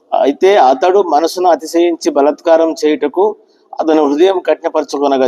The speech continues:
దేవుడు అతని ప్రభుత్వమును అతని నుండి తీసివేసి అతని ఘనతను పోగొట్టినాడు. ఎవరిది? వీళ్ళ నాయనది, బెల్షాజరు యొక్క నాయన యొక్క ఘనతను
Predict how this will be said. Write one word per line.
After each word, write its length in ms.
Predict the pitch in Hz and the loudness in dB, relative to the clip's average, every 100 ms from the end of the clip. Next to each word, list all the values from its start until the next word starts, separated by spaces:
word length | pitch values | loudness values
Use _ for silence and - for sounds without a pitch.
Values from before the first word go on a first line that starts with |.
| 113 | 0
దేవుడు 260 | 139 180 180 165 | 2 4 4 2
అతని 180 | 160 156 131 | -2 -4 -2
ప్రభుత్వమును 600 | 131 165 - 170 160 156 | -2 -2 -2 -2 0 -2
అతని 260 | 147 143 135 | -2 -2 -2
నుండి 220 | 131 147 202 - _ _ _ | 0 2 0 0 _ _ _
తీసివేసి 600 | 160 196 190 185 180 175 156 | 0 2 2 2 2 2 0
అతని 220 | 156 147 120 143 | 0 -4 -4 0
ఘనతను 400 | 165 196 226 214 | 0 2 0 2
పోగొట్టినాడు. 580 | 185 175 165 139 135 113 120 | 2 2 0 -2 -4 -4 -2
ఎవరిది? 340 | 143 156 151 165 - _ _ _ _ | 2 2 2 -2 -4 _ _ _ _
వీళ్ళ 160 | 120 123 123 | 0 2 2
నాయనది, 400 | 135 170 170 143 - | 2 2 0 -2 -4
బెల్షాజరు 580 | 120 135 - 143 139 135 131 | -4 -4 -2 0 0 0 -2
యొక్క 160 | - 165 175 - - _ - | 0 2 2 -4 -20 _ -4
నాయన 260 | 107 143 156 156 | 0 2 2 0
యొక్క 140 | 143 113 | -2 -4
ఘనతను 340 | 135 185 214 | -2 0 0